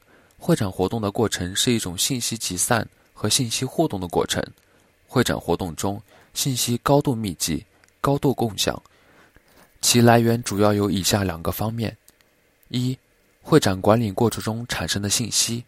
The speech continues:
二、会展活动本身产生的信息。会展信息的载体多种多样，若用纸质或电子载体记录文字和图表类会展信息，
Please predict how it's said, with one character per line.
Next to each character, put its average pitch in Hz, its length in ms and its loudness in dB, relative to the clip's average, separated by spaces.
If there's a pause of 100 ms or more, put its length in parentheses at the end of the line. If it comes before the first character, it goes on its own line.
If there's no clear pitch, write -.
(1120)
二、 92 220 4 (540)
会 143 200 4
展 92 180 0
活 92 180 2
动 110 200 -2
本 69 200 -2
身 127 180 -2
产 95 200 -4
生 92 120 -4
的 92 80 -2
信 87 240 -4
息。 95 300 0 (540)
会 - 180 4
展 85 200 0
信 110 180 2
息 110 80 -4
的 104 140 2
载 92 220 4
体 - 340 -6
多 131 120 2
种 90 200 -4
多 90 180 -4
样， 90 180 -2 (1160)
若 123 180 4
用 123 200 4
纸 - 160 0 (100)
质 110 240 2
或 117 220 0
电 135 260 2
子 101 100 0
载 95 240 4
体 - 160 -2
记 - 160 0
录 107 200 2
文 82 180 -2
字 - 300 0
和 95 260 0
图 - 180 -6
表 113 200 4
类 95 360 2
会 120 200 0
展 - 160 -2
信 - 200 0
息， 107 320 -2